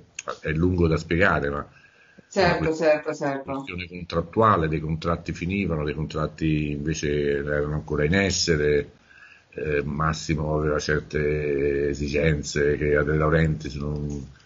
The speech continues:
Speaker 1: insomma, non voleva seguire, ha
Speaker 2: Mhm.
Speaker 1: avuto un'offerta molto buona da parte di una società concorrente, per cui c'è stata questa separazione,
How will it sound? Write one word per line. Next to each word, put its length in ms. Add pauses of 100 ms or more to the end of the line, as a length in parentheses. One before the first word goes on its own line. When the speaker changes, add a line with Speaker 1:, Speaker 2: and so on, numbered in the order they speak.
(340)
Speaker 1:
insomma, 380
non 180
voleva 880
seguire, 800 (380)
ha 300
Speaker 2:
Mhm. 0
Speaker 1:
avuto 380
un'offerta 640
molto 240
buona 320
da 100
parte 340
di 80
una 100
società 420
concorrente, 760
per 200
cui 560
c'è 120
stata 360
questa 680
separazione, 800